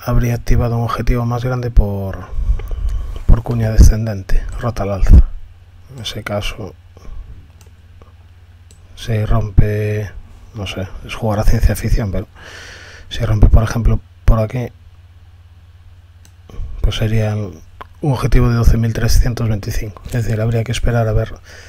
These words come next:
en qué momento rompe la, la cuña descendente y proyectar la, la anchura. Y bueno, poco más tenemos, tenemos hoy po-, que comentar. Seguramente sea el último aña-, análisis del año, con lo cual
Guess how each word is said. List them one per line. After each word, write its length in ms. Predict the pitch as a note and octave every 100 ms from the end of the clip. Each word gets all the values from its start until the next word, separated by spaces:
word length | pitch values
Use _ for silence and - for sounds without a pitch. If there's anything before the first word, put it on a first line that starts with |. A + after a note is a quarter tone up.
| - - - - - -
en 160 | C#3 A#2+
qué 100 | B2+
momento 380 | B2 C3 A2+
rompe 260 | A2+ A2 A#2
la, 460 | A2 A2 A2 A2+ - - A#2+
la 140 | A#2+
cuña 180 | C3 A#2+
descendente 520 | A#2+ - C3 C3+ A#2+
y 40 | A#2+
proyectar 460 | A#2 A2+ A#2 G#2+
la, 280 | G2+ G#2 G#2
la 120 | A2+
anchura. 440 | A2 - G#2+ F#2 - - - - - - - - - - - - - - - - - - - - - -
Y 120 | D3+
bueno, 240 | C#3+ B2
poco 200 | - -
más 220 | C3 B2
tenemos, 760 | - A#2 A#2 A#2 A#2 - - -
tenemos 300 | A#2+ A#2+ A#2
hoy 60 | A#2+
po-, 440 | C3+ - - - -
que 120 | B2
comentar. 500 | B2 C3+ C#3+ E3 - - - - - - - - - - - - - - - - - - - - - -
Seguramente 540 | - B2+ B2+ B2 G#2+ -
sea 200 | B2 A#2+
el 100 | A#2
último 280 | A2+ A#2+ A#2+
aña-, 220 | B2 A2+
análisis 500 | B2 A#2+ A#2 - A2+
del 140 | B2+
año, 220 | C3 C3 A2+
con 120 | G#2+
lo 100 | G#2+
cual 420 | A#2 A2 G#2